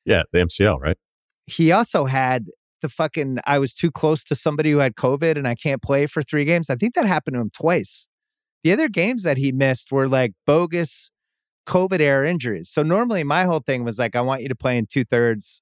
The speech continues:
Speaker 2: of the games," which if he plays these last four, he's going to. So it's gonna come down the wire. If it's fifty-four, I don't think I'm gonna vote for him first team. I'll have him second team. But if he gets to fifty-five, as dumb as this sounds, that's enough for me. And I, I,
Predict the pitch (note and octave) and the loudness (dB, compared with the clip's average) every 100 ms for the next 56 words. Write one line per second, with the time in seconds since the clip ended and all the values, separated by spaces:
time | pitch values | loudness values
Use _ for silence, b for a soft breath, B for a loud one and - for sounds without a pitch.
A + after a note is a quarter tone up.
0 | - B2 G#2+ A2+ G#2 F#2 - C#3 A#2+ - | -4 -4 -2 -2 -4 -6 -4 -4 -4 -8
1 | _ _ - - F#3+ F3+ C#3+ B2 C#3+ C3+ | _ _ -4 0 0 0 -4 0 0 0
2 | E3+ D3+ A2 - B2+ A#2 - C2+ _ _ | 0 0 0 -2 -2 -2 -8 -14 _ _
3 | _ _ _ _ _ _ _ _ _ _ | _ _ _ _ _ _ _ _ _ _
4 | _ - - D3 - F3+ G3+ F3+ D#3+ C3+ | _ -4 2 2 2 0 0 2 0 0
5 | D3+ D#3 G#2+ - - - F#3+ - F#3 - | 2 2 0 -6 -8 -2 -2 -2 -6 -2
6 | D3 F3 G#3+ A3 - - C#3+ D3+ F3 F#3 | 0 2 0 -4 -10 -4 0 0 -2 -2
7 | D#3+ D3 B2+ C#3+ - C#3 A#2 C3+ B2+ - | -2 -2 0 -2 0 -4 -2 -4 -4 -4
8 | C3 A#2 A#2 G#2+ G2 D3+ C3 B2 G#2+ G2+ | -4 0 -2 -4 -6 -6 -6 -6 -6 -6
9 | D3+ F#4 E4 F4 - A3 E3 D3 B2+ D3 | -4 -2 -2 -4 -2 -2 -2 0 2 2
10 | E3+ A#2+ C#3 C#3+ D3+ B2 C3+ - C3+ D#3+ | 0 -4 -4 -2 -4 -4 -6 -2 0 -2
11 | F3 - _ _ _ _ _ _ - D4 | -4 -12 _ _ _ _ _ _ 0 0
12 | - F4+ F3 F3+ D#3 C3 A2+ A2 C3+ C3+ | 0 0 0 2 0 2 2 2 0 0
13 | D#3 G3 | 0 0